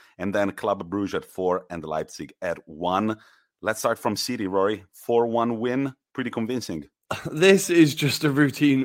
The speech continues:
Speaker 2: European win for City. I think they do this fairly often.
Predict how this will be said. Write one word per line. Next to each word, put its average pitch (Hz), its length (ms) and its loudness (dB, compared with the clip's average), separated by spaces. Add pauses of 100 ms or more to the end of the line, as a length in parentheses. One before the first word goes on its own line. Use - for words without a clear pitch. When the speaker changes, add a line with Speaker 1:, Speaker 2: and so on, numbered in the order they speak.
Speaker 2:
European 139 560 2
win 170 220 0
for 123 140 -8
City. 135 360 -2
I 127 120 -2
think 156 240 -4
they 151 100 2
do 165 220 0
this 143 180 -2
fairly 123 300 2
often. 123 480 0